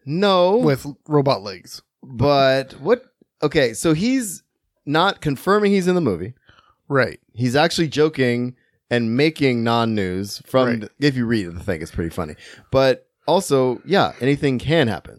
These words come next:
Speaker 1: So what are they gonna do?
Speaker 2: It could be a flashback. It could be whatever.
Speaker 1: Yeah,
Speaker 2: They
Speaker 1: and it
Speaker 2: could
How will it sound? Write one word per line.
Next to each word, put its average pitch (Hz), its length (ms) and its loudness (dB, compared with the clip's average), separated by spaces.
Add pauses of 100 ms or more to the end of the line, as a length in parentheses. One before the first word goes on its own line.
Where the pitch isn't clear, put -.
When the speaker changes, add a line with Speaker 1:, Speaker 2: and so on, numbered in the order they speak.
(120)
Speaker 1:
So 120 500 0
what 139 180 2
are 151 160 4
they 139 140 2
gonna 92 180 -6
do? 82 240 -8
Speaker 2:
It 175 120 2
could 175 160 0
be 165 100 2
a 156 60 2
flashback. 170 560 -2
It 127 80 -10
could 147 120 2
be 135 280 0
whatever. 139 520 -2
Speaker 1:
Yeah, 90 280 -8
Speaker 2:
They 156 80 2
Speaker 1:
and 120 60 2
it - 20 0
Speaker 2:
could 156 80 2